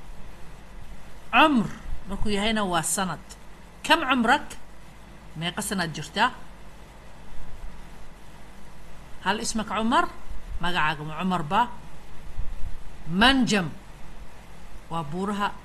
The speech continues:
dahabka iyo diamond laga qaato, manjam. Mismaar waa mismaar. Carabta qoronfulkana waxay dhahaan, ama qorfahana waxay dhahaan mismaar.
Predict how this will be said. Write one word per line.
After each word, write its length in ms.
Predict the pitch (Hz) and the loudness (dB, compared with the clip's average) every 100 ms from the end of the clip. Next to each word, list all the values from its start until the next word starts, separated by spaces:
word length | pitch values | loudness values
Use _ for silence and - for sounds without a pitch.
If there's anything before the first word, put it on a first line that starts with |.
| 147 | -4
dahabka 360 | 190 196 185 185 | 0 0 2 2
iyo 100 | 165 | 4
diamond 320 | 185 190 156 | 2 0 0
laga 240 | 160 170 | -4 -4
qaato, 300 | 175 147 - | -2 -2 -2
manjam. 340 | 170 175 165 139 - - - - - - - - - - - - - - - - | -6 -4 -6 -6 -6 -6 -8 -8 -10 -10 -12 -12 -12 -14 -14 -16 -20 -18 -16 -8
Mismaar 600 | 175 190 - 220 240 208 - - - - - - - - - - - - - - - - - - - | 0 2 4 8 10 10 8 -2 -6 -6 -10 -10 -10 -12 -12 -14 -12 -12 -8 -8 -8 -8 -10 -12 -6
waa 160 | 165 | -2
mismaar. 540 | 156 151 - 180 240 269 - - - - - - - - - - - - - - - - - - - | -2 -2 -2 2 2 2 -4 -12 -12 -12 -14 -12 -12 -12 -10 -8 -8 -10 -12 -16 -14 -14 -14 -16 -8
Carabta 340 | 165 202 - - | -2 0 0 -2
qoronfulkana 640 | - 208 214 214 202 196 | 0 2 2 -2 -2 -2
waxay 200 | 180 180 170 | -2 -4 -4
dhahaan, 260 | 175 208 | 0 0
ama 200 | 170 170 - | 0 -4 -4
qorfahana 560 | 170 - 185 196 202 | -4 0 2 2 2
waxay 160 | 180 160 | -2 -4
dhahaan 200 | 170 175 | -2 -2
mismaar. 380 | 170 185 180 147 | -4 -2 0 0